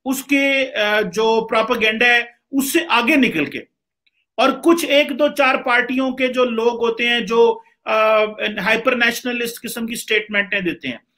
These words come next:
उससे थोड़ा आगे निकल के ये फैसला करें कि भाई नहीं, अब बात होगी, अब हम, अ, वो, अ, under pressure नहीं आएंगे। अ,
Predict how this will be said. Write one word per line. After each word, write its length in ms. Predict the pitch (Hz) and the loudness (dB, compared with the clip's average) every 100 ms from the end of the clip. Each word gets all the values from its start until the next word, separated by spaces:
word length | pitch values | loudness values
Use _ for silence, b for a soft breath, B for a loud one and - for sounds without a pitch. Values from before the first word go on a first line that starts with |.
| _ | _
उससे 280 | 285 285 339 | -2 4 4
थोड़ा 240 | - 277 302 | 6 4 4
आगे 400 | - 240 285 330 | 2 2 2 2
निकल 300 | 269 240 214 | 2 2 2
के 360 | 214 185 - _ _ - | 2 2 -2 _ _ -4
ये 220 | 185 320 | 2 2
फैसला 400 | 254 262 254 269 | 4 0 2 -2
करें 280 | 262 254 262 | 2 2 2
कि 100 | 254 | 2
भाई 200 | 247 240 | 0 0
नहीं, 500 | 233 240 226 - _ 226 | 2 2 0 -6 _ -8
अब 100 | 190 | -4
बात 380 | 180 214 214 - | 2 2 2 0
होगी, 520 | 202 190 220 190 - _ - | 0 2 -2 -4 -14 _ -4
अब 160 | 233 220 | 0 2
हम, 260 | 220 233 233 | 2 0 -2
अ, 220 | 220 214 | 0 0
वो, 480 | 208 220 220 214 208 | 2 2 0 0 0
अ, 360 | 202 208 208 | 2 0 -2
under 180 | 202 202 | -2 -2
pressure 380 | 185 208 220 202 | 0 -2 -2 -4
नहीं 200 | 226 233 | -2 0
आएंगे। 460 | 208 208 202 190 _ _ _ | 0 2 0 0 _ _ _
अ, 60 | 214 | 0